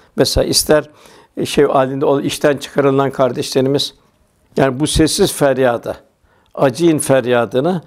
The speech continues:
ancak merhametle yoğrulmuş hassas yürekler duyabilir.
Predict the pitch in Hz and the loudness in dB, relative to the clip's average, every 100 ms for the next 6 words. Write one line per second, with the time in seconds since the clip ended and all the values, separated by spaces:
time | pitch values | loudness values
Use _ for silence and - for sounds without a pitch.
0 | - _ - 147 147 131 143 143 151 165 | -16 _ -2 0 0 2 0 0 0 0
1 | 160 - 131 143 143 165 151 147 - 165 | 0 0 2 2 2 0 0 -2 0 -2
2 | - - 147 151 151 156 131 127 113 120 | -2 0 2 2 2 -2 0 -4 -4 -6
3 | 101 | -10